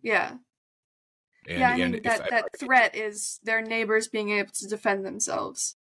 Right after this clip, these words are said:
Speaker 2: Exactly.
Speaker 1: So
Speaker 2: Exactly. That, that is the threat, is, is like, like you said, the na-, the neighbors now have,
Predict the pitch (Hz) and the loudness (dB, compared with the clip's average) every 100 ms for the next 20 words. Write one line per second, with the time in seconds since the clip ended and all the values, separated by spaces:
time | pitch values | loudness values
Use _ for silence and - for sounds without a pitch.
0 | _ - 85 87 - - - - 196 - | _ -10 -4 -2 -2 -6 -2 0 2 0
1 | - - - 87 - _ - - 90 92 | -4 -6 -4 -4 -6 _ -20 -8 -2 0
2 | 90 92 98 87 - 82 95 80 73 71 | 0 0 2 0 -4 -8 -4 -4 -4 -8
3 | 76 - - - 80 78 - - - _ | -8 -6 -6 -6 -6 -4 -4 -6 -12 _
4 | _ _ _ _ _ - - 80 85 87 | _ _ _ _ _ -10 -8 -6 -6 -4
5 | - 80 76 - 85 80 85 90 87 85 | -2 -2 -4 -6 -6 -6 -4 -4 -4 -6
6 | 80 82 82 - 80 - | -4 -4 -2 0 -2 -2